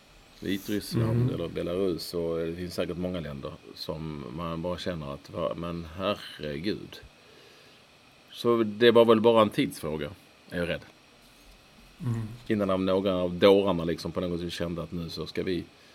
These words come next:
Speaker 1: nu ska jag bestämma här. Ja, ja, det är ju, det är fan lätt att bli nedstämd.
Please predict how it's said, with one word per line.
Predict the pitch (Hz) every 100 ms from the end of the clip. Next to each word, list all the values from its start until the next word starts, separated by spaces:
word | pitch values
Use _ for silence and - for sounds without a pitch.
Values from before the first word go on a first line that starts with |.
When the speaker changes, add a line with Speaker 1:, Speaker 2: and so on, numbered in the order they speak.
| - - - -
Speaker 1:
nu | 87
ska | 92
jag | 104 92
bestämma | 90 101 - 92
här. | 90 - - - - - - - - - - - - - - - - - - - - - - - - - -
Ja, | - 135 -
ja, | 131
det | - 139 135 127 127
är |
ju, | 127 117 110 107 - - - - - - - - -
det | 127
är | 139
fan | 151 123
lätt | 156 - -
att | 101
bli | 107
nedstämd. | 110 143 87 76 - 73 64